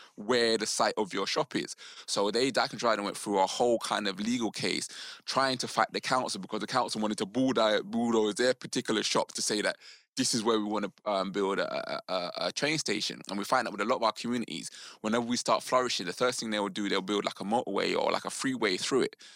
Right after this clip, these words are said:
So, um, this is a constant thing. People like to talk about slavery as if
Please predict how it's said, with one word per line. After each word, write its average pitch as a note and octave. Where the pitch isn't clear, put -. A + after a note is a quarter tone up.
So, A2
um, G2+
this B2+
is A2+
a A2
constant C#3
thing. A#2+
People C#3+
like A#2+
to -
talk -
about F#2+
slavery G#2+
as F#2
if F#2+